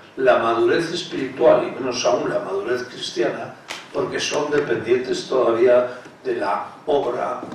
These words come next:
de la institución, del movimiento, de la congregación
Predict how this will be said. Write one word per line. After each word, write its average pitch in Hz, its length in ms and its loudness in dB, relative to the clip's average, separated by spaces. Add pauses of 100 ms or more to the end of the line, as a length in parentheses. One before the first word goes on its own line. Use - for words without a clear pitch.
(280)
de - 240 -2
la - 320 -4
institución, 127 880 -6 (520)
del 117 300 0
movimiento, 123 1080 -2 (160)
de - 120 -4
la 117 240 0
congregación 120 800 -2